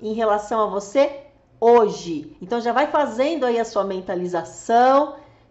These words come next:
Pensa nesse ser de luz aí que você tá querendo saber. Escolha aqui uma das duas opções. Primeira opção, cristal vermelho.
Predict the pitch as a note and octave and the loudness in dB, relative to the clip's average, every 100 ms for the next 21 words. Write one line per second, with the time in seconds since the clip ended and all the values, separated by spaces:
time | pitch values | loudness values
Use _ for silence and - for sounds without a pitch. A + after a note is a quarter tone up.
0 | _ A3 C4+ C#4+ C#4 C#4+ C#4+ - C4+ B3 | _ -2 0 0 -2 -2 -6 -2 0 0
1 | C4 B3 B3 A#3+ A#3 A#3 A3 A3 A3 A3 | -4 -4 0 0 0 -2 -10 -4 -4 0
2 | A3+ A3+ A3+ A3 G3+ E3+ F#3 G3+ A3 - | -2 -2 -4 -2 -2 0 2 2 2 -2
3 | - - _ G#3 - - B3+ B3 B3 A#3 | -18 -20 _ -14 -6 0 2 2 -4 -4
4 | A3 G#3+ G#3+ G#3+ G#3+ G#3+ - A3 G3 F3 | 0 0 0 -2 -4 -10 -6 0 0 -2
5 | - - G#3+ A3+ A3 A3 - B3+ C4 C4+ | -8 -10 -4 -2 -2 -4 -4 0 0 -2
6 | C4 B3+ - B3+ B3 C4 A#3 G#3 G#3+ G3+ | -8 -8 -2 0 0 -2 -2 -2 0 0
7 | F3 D3+ - | -2 -10 -12